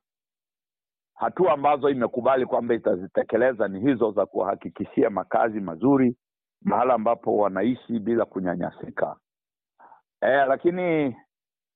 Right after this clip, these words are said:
kwa upande mwingine matarajio yao sidhani kwamba yalikuwa ni kukimbia kuja Rwanda. Kwa hivyo watajikuta katika kizungumkuti kikubwa, na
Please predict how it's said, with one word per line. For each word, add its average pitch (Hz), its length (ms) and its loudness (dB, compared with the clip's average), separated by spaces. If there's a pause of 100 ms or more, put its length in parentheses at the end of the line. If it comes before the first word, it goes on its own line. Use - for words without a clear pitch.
kwa 127 80 2
upande 196 340 0
mwingine 185 400 -2
matarajio 147 540 2
yao 165 260 2
sidhani 147 360 0
kwamba 143 320 0
yalikuwa 131 460 0
ni 113 160 -4
kukimbia 117 760 0
kuja 120 320 0
Rwanda. 98 460 -4 (1040)
Kwa 98 160 4
hivyo 120 800 2 (240)
watajikuta 113 760 0
katika 117 600 0
kizungumkuti 110 760 -4
kikubwa, 151 520 0
na 101 380 -4